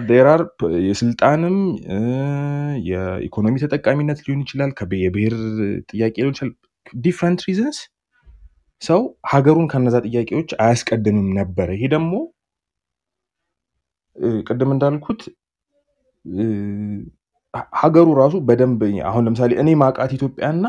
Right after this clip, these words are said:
እ፣ አሁን ዝም በ-፣ በግለሰብ ደረጃ ኢማጂን ለማድረግ ስለሞከረ እኔ ማቃት ኢትዮጵያና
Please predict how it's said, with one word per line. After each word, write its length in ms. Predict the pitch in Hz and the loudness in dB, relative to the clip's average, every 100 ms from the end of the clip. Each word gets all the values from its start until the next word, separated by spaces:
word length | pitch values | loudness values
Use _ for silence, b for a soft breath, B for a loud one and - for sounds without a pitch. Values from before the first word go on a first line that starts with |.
| 349 - _ - | -6 -18 _ -10
እ፣ 140 | 104 101 90 - _ - - | -8 -6 -10 -14 _ -16 -12
አሁን 240 | 98 95 85 85 _ _ - 98 85 | -10 -8 -10 -14 _ _ -10 -8 -4
ዝም 180 | 117 123 | -2 2
በ-፣ 220 | 127 - | 2 4
በግለሰብ 480 | 135 127 151 156 147 | 2 4 2 2 2
ደረጃ 240 | 135 123 120 | 2 4 2
ኢማጂን 340 | 110 110 110 | 2 2 0
ለማድረግ 300 | 101 92 92 | 0 -2 -8
ስለሞከረ 500 | - 90 85 85 92 | -8 -8 -8 -8 -4
እኔ 140 | 101 131 | -2 0
ማቃት 280 | 131 120 123 | 0 -4 -8
ኢትዮጵያና 480 | - 131 - 143 | -8 -8 -6 -6